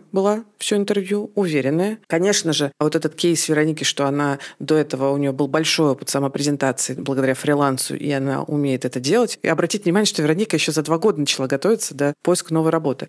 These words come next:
И оцените, насколько круто работает, ну, тренировки.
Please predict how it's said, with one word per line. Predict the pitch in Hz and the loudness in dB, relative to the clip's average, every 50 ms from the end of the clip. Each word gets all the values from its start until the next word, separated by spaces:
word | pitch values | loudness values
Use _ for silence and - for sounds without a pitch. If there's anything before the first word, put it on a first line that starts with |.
| _ _ - | _ _ 0
И | 175 175 175 165 - - - | 2 2 4 2 2 0 -4
оцените, | 190 - - - 214 208 214 214 226 262 302 311 302 - 190 160 147 | -2 -2 0 2 2 4 4 4 4 4 4 2 2 2 2 2 2
насколько | 156 160 160 - - - - 208 233 254 233 - - - 156 139 143 156 - _ _ | 2 2 0 -2 -4 -4 0 2 4 4 4 0 -2 -2 -2 -2 -2 -2 -10 _ _
круто | - - - 156 202 240 285 277 - 170 147 | -4 -2 0 2 2 2 2 2 2 0 2
работает, | 165 151 147 143 170 233 262 254 - 156 135 135 - - _ _ _ - | 0 -2 0 2 2 2 2 2 2 0 0 0 -6 -16 _ _ _ -6
ну, | 170 143 | -4 -4
тренировки. | - - - 131 147 180 202 202 156 - - - - 151 | -4 -2 -2 0 2 2 4 4 2 2 -2 -10 -12 -14